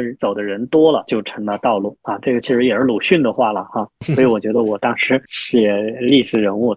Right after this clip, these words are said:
Speaker 1: 选择历史人物也有这些，就是，
Speaker 2: 这方面的道理。
Speaker 1: 就是这么考虑的。对，
Speaker 2: 嗯。
Speaker 1: 对，对，对。
Speaker 2: 时间也差不多，最后一个问题，老师，既然您在这么一本书里面设计了如此多的人物，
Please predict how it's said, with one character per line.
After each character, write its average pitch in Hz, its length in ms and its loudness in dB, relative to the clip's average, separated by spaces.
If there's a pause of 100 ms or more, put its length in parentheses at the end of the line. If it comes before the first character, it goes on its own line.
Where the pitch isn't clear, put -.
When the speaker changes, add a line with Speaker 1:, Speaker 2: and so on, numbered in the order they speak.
Speaker 1:
选 - 440 0
择 117 120 -2
历 151 120 4
史 120 60 -2
人 113 120 -2
物 110 80 -4
也 107 220 -2
有 101 140 -2
这 160 180 4
些， 104 300 -4 (140)
就 127 140 2
是， 117 100 0
Speaker 2:
这 147 60 2
方 110 140 -10
面 104 80 -12
的 101 60 -8
道 202 60 6
理。 - 20 4
Speaker 1:
就 - 0 -
是 - 120 -2
这 120 120 6
么 170 100 0
考 101 240 -2
虑 113 160 -2
的。 - 60 -20 (280)
对， 131 260 4
Speaker 2:
嗯。 101 100 -8
Speaker 1:
对， 107 160 -8
对， 101 120 -10
对。 101 100 -10 (260)
Speaker 2:
时 151 80 -4
间 175 100 2
也 151 60 0
差 160 160 0
不 143 60 0
多， 143 160 4
最 226 140 2
后 277 180 0
一 135 80 -2
个 113 80 -2
问 117 160 -2
题， 95 240 -20 (300)
老 135 120 4
师， 165 160 0
既 208 100 0
然 190 160 2
您 165 180 -2
在 170 340 0
这 180 100 2
么 156 220 0
一 147 80 -2
本 127 140 -4
书 - 140 -8
里 131 140 -4
面 110 140 -8 (240)
设 - 180 -4
计 127 100 -2
了 120 100 0
如 120 180 -2
此 214 160 -2
多 110 120 -6
的 104 140 -6
人 98 120 -18
物， - 140 -20